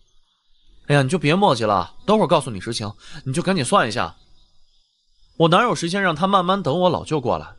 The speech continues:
等老舅过来，小鬼都不知道跑到什么地方去了，到时候别说找他了，就连他的脚印都看不见。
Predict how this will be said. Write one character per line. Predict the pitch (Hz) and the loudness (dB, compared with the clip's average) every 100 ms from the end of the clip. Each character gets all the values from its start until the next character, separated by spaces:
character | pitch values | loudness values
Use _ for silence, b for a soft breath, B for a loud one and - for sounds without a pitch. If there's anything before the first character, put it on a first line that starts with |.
| - _ | -20 _
等 | 196 | 2
老 | 220 226 | 4 2
舅 | 185 | 2
过 | 175 | 2
来， | 165 | 2
小 | 170 196 | 2 -2
鬼 | 147 | -2
都 | 143 | -2
不 | 165 | -2
知 | 196 | 0
道 | 202 | 0
跑 | 131 - | 0 -8
到 | 90 | -10
什 | - | -8
么 | 120 | -6
地 | 185 | -4
方 | 127 95 | -4 -6
去 | 92 | -8
了， | 73 - _ _ B B B - | -10 -12 _ _ B B B 0
到 | 156 | 2
时 | 151 | 2
候 | 143 | -2
别 | 135 135 | 0 0
说 | 156 | -2
找 | 98 | -4
他 | 80 120 135 | -6 2 2
了， | 110 - _ _ b b b - | 2 -8 _ _ b b b -4
就 | 226 | 0
连 | 170 185 | 2 2
他 | 190 202 | -2 -2
的 | |
脚 | 156 95 90 | -2 -2 -2
印 | 196 | -2
都 | 127 | -4
看 | - 104 | -4 -8
不 | 85 | -6
见。 | 87 | -8